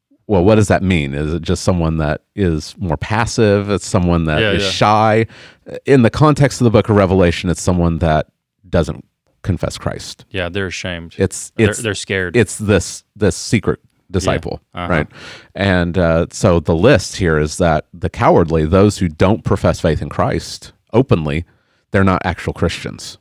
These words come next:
Speaker 2: That's
Speaker 1: They're
Speaker 2: right.
Speaker 1: not really believers, and
Speaker 2: Mm-hmm.
Speaker 1: they're going to suffer the second death.
Speaker 2: Right.
Speaker 1: Um, I,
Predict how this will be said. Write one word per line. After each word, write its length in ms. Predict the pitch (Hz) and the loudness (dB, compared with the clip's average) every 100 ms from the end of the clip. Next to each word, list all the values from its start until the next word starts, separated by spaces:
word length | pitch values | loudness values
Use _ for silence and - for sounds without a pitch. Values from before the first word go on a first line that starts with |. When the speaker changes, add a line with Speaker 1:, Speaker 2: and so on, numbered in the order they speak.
| _ - | _ -16
Speaker 2:
That's 140 | 98 | -4
Speaker 1:
They're 80 | 92 | 0
Speaker 2:
right. 60 | 87 | 0
Speaker 1:
not 100 | 80 | 0
really 220 | 87 71 | 0 0
believers, 720 | 71 73 73 73 71 73 - - | -4 -6 -6 -6 -8 -8 -12 -8
and 160 | 90 78 | -6 -6
Speaker 2:
Mm-hmm. 220 | 87 87 | -8 -4
Speaker 1:
they're 180 | 92 82 | -2 0
going 200 | 78 73 | -2 -4
to 180 | - 78 | -6 -6
suffer 320 | - 67 71 | -4 -4 -6
the 100 | 71 | -8
second 320 | - 71 - | -8 -10 -8
death. 380 | 80 71 - - _ _ | -4 -4 -4 -12 _ _
Speaker 2:
Right. 220 | 87 82 - _ _ - | -14 -14 -16 _ _ -10
Speaker 1:
Um, 280 | 90 73 73 | -4 -4 -4
I, 260 | 90 82 | -6 -8